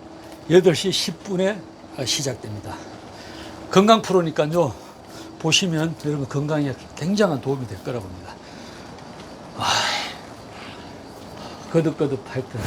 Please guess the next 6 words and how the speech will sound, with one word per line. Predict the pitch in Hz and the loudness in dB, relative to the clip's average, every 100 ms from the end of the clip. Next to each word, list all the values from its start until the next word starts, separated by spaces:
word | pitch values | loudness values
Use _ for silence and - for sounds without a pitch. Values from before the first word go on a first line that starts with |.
| - - - - - - | -2 -4 -10 -8 -8 0
감사의 | 135 139 139 | 2 4 4
말씀을 | 120 104 - 123 | 2 -2 -2 -4
드립니다. | 113 107 110 92 - - - - - - - - - - - - - - - - - - - - - - - - - - - - - - - - - - | -4 -6 -6 -8 -10 -14 -16 -18 -16 -16 -14 -14 -8 -8 -8 -14 -12 -8 -8 -8 -10 -12 -14 -14 -14 -14 -16 -14 -16 -16 -12 -12 -12 -14 -14 -14 -14 -6
마지막 | 127 151 143 | 4 6 6
한 | 147 | 8
세트 | 196 175 151 143 | 8 6 4 4